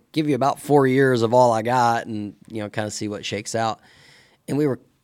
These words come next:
getting close to that, you know, four years being up. And, uh, we were only taking one Silver Crown car out there in the trailer, and they had room for a sprint car. I said, "Hey, Dad, can I take the sprint car with us and, and go race,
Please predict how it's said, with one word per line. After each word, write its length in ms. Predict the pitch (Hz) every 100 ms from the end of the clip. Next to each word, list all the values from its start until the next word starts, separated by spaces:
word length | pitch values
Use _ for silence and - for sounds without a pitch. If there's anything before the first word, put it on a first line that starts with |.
| - -
getting 340 | 175 190 165
close 340 | - 151 143
to 80 | 135
that, 320 | 123 117 - _ -
you 140 | 117
know, 140 | 98
four 340 | 90 - 131 123
years 320 | 120 117 104
being 320 | 107 107 104
up. 360 | 107 107 - _ _ _ _ _ _ _ _ _ _
And, 100 | - 117
uh, 280 | 104 95 - _ _ -
we 140 | 120 117
were 100 | 120
only 140 | 113
taking 320 | 110 107 101
one 180 | 104 101
Silver 300 | - 143 160
Crown 240 | - 98
car 240 | - 95 98
out 160 | -
there 100 | 98 101
in 100 | 95
the 60 |
trailer, 320 | - 131 131
and 80 | 104
they 80 | 98
had 240 | 98 101 95
room 220 | 113 135
for 120 | 107
a 60 | 98
sprint 240 | - 135
car. 140 | 113 101
I 40 |
said, 180 | - -
"Hey, 100 | 127
Dad, 320 | 143 147 - - _ _ - _ _ -
can 100 | 120
I 60 |
take 240 | 117 160 143
the 40 |
sprint 260 | - 196 -
car 180 | 110 107
with 160 | 104
us 380 | 98 - - - _
and, 380 | 120 113 113 -
and 140 | 110
go 120 | 123 123
race, 760 | 110 135 131 110 107 - -